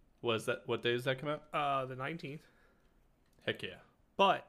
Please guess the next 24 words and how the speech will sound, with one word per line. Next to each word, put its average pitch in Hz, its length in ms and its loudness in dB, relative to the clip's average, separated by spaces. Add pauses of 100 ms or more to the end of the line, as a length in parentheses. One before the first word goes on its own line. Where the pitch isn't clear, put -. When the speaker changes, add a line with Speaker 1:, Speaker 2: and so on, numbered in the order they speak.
(160)
Speaker 2:
there's 127 300 -2
something 180 760 4
that 120 140 -2
was 120 140 -8
really 165 380 4
cool 175 360 4
that 139 100 4
I 123 60 2
saw 131 240 -2
yesterday, 127 720 -4 (600)
and 135 460 -2
it 139 140 -6
was - 160 -10
called 139 840 0 (540)
Portal, 185 640 -4 (160)
I - 140 -20
believe. 190 440 -6
It's - 140 -12
a 127 40 -8
mode 127 580 -4
inside 135 520 -6
of 156 240 -6
the - 60 -12
game. 170 360 -4